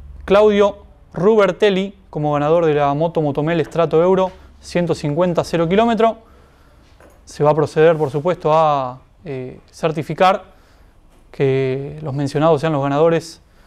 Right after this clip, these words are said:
de los premios anteriormente mencionados. El club se pondrá en contacto con ellos y obviamente se procederá a entregarles el, el premio que han ganado por haber adquirido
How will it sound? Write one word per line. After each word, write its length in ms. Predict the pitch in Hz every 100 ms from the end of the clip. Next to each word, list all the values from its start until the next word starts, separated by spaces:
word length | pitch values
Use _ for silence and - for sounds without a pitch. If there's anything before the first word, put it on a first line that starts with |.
| - _ _ - _ _ -
de 120 | - 143
los 160 | 135
premios 520 | - 165 156 143 - - _ -
anteriormente 640 | - 147 151 160 165 160 165
mencionados. 680 | 156 190 214 226 220 - - _ - _ -
El 140 | 147
club 180 | 196 185
se 140 | - 147
pondrá 500 | 156 175 160 147 147
en 100 | 147
contacto 400 | 151 170 160 165
con 140 | 185
ellos 400 | 202 220 214 - - - - - _ _
y 80 | 160
obviamente 400 | 156 156 165 170
se 140 | - 139
procederá 640 | 139 - 143 143 156 - - - _ _ _ - _
a 180 | 147 147
entregarles 540 | 147 143 147 151 143 147
el, 260 | 127 131 -
el 120 | 139
premio 320 | 165 185 170
que 80 | 156
han 120 | 160
ganado 540 | 151 165 156 143 135 - - - _ -
por 100 | 143
haber 200 | 151 156
adquirido 600 | 143 160 165 170 170